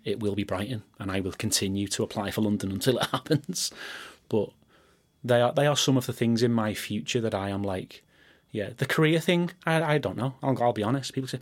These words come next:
"So what, what, what, what job? What you?" I haven't got a clue. You know, for the next couple of weeks at least, I'm just gonna sit in this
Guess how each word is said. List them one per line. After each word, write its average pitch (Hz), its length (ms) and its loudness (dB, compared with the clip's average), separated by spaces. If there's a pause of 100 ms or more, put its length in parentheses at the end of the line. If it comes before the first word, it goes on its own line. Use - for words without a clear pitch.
(120)
"So - 120 0
what, - 140 0
what, 151 160 2
what, 151 180 -4
what 147 140 -4
job? 131 240 2
What 156 80 0
you?" 143 100 -2 (340)
I - 80 -20
haven't 190 120 -8
got 160 100 -8
a 117 40 -10
clue. 151 180 -2 (800)
You 127 60 -2
know, 113 100 0
for - 100 -6
the 135 80 4
next - 440 0
couple 139 320 4
of 110 40 4
weeks 160 380 0
at 139 80 0
least, 147 380 -2 (340)
I'm 139 80 2
just 147 140 2
gonna 139 180 2
sit - 420 4
in 156 140 6
this - 480 4